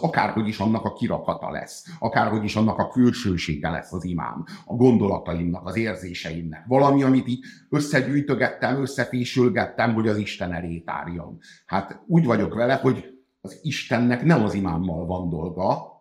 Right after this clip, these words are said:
mint egy beadvánnyal, vagy mint egy, egy felirattal, ö, hanem az, hanem a, hanem az Istennek a, a teljes lényemmel, ö, van dolga. Na most azt hiszem, hogyha én ha akármit is mondok a búcsúban az anyámnak,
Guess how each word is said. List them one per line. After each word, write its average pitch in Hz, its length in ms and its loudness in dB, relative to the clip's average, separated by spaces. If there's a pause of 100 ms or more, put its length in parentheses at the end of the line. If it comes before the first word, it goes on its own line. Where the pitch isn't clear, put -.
(220)
mint 101 200 2
egy 98 140 2
beadvánnyal, 85 800 -2
vagy 101 180 -2
mint 92 260 -4
egy, 90 280 -6
egy 85 200 -8
felirattal, 90 1040 -2 (300)
ö, 95 180 4 (120)
hanem 110 300 0
az, 104 180 -2
hanem 110 340 2
a, 107 340 2
hanem 101 240 0
az 101 120 -2
Istennek 120 500 -4
a, 120 300 0
a - 120 -8
teljes 92 400 -2
lényemmel, 85 800 -4
ö, 90 440 -8
van 104 220 2
dolga. 87 400 -2
Na 107 100 2
most - 320 -4 (200)
azt - 260 -4
hiszem, 170 380 2 (180)
hogyha 95 200 -2
én 98 100 0
ha - 320 -8
akármit 98 520 0
is 92 180 -6
mondok 120 360 6
a 78 100 -6
búcsúban 101 520 -2
az 69 140 -10
anyámnak, 113 640 0